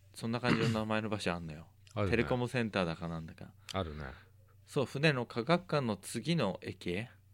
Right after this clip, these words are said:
Speaker 2: うん。
Speaker 1: で、そこで降りてさ、
Speaker 2: うん。
Speaker 1: なんかまあ、税関に用があったから、そういうなんか建物に行ったんだけど、
Speaker 2: うん。
Speaker 1: すごいの、あのね、
Speaker 2: お台場。
Speaker 1: 駅を、
Speaker 2: うん。
Speaker 1: お台場の先だよね。駅降りたら、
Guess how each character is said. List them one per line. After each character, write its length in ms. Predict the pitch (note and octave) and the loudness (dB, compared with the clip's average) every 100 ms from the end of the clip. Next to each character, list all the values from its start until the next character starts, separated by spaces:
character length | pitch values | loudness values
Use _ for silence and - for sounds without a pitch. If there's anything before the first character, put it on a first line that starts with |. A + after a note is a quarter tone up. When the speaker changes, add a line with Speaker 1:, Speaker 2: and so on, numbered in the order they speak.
| - - | -18 -6
Speaker 2:
う 60 | F#2+ | -2
ん。 360 | F2 D#2+ C#3+ | -2 -4 -4
Speaker 1:
で、 340 | C#3+ C#3 C3+ C3+ | 0 0 0 -4
そ 160 | - | -6
こ 140 | - D3+ | 0 4
で 100 | D3 | 6
降 140 | D3 | 4
り 80 | D3 | 2
て 160 | - | -2
さ、 360 | F#2 G2 E2+ D#2+ - - - - - - | -4 -2 -2 -6 -16 -20 -20 -20 -20 -8
Speaker 2:
う 40 | G#2 | -4
ん。 160 | G2 | -2
Speaker 1:
な 80 | A#2 | -2
ん 20 | |
か 160 | A2 F#2+ | 0 0
ま 160 | A2 G2 | 0 -2
あ、 60 | F2 | 0
税 220 | B2 C3 | 2 4
関 240 | D3 D3 | 4 2
に 100 | C#3+ | 2
用 180 | C#3 C#3 | 2 2
が 100 | G#2 | 0
あ 20 | |
っ 60 | F#2 | -2
た 100 | F2+ | -4
か 80 | F#2 | -4
ら、 120 | F2 | -4
そ 160 | - F#2+ | -4 -2
う 40 | |
い 120 | F2+ | -2
う 40 | F2+ | -4
な 120 | F2 | -8
ん 40 | |
か 160 | - G2+ - | -10 -10 -8
建 140 | G2+ G#2+ | -6 -4
物 180 | G#2 E2+ | -2 -4
に 80 | |
行 40 | E2+ | -6
っ 20 | |
た 120 | - | -8
ん 80 | G#2 | -8
だ 80 | F2 | -6
け 80 | E2+ | -4
ど、 220 | F2+ E2+ - - - - - - - | -4 -4 -8 -16 -20 -20 -20 -20 -6
Speaker 2:
う 60 | G#2+ | -2
ん。 340 | G2+ F2 D#2 D2+ | 0 0 -4 -8
Speaker 1:
す 260 | - - A#2 | -10 -8 0
ご 160 | D#3 | 4
い 20 | D#3 | 4
の、 120 | F2+ | 2
あ 60 | F#2 | -2
の 100 | F2+ | -4
ね、 240 | E2+ - - - - | -6 -6 -16 -20 -12
Speaker 2:
お 120 | - F#2 | -4 0
台 200 | F2+ E2+ | 2 0
場。 100 | D#2 | 2
Speaker 1:
駅 120 | C#3+ | 2
を、 160 | A2 - - - - | 2 -2 -10 -12 -6
Speaker 2:
う 60 | |
ん。 120 | F#2 D#2+ | -4 -4
Speaker 1:
お 120 | A2+ | -8
台 300 | B2+ C3+ C#3+ | -2 0 2
場 180 | D#3 C#3+ | 2 2
の 120 | C#3 | 0
先 280 | A2 A2+ B2+ | -2 -2 0
だ 80 | |
よ 120 | B2 F2 | 2 0
ね。 180 | E2 - | -4 -6
駅 320 | - F#3+ - C#3+ | 2 2 6 4
降 80 | |
り 140 | G#2 F#2+ | 4 2
た 120 | F#2 | 0
ら、 320 | F2+ F#2+ D#2+ | 0 0 -2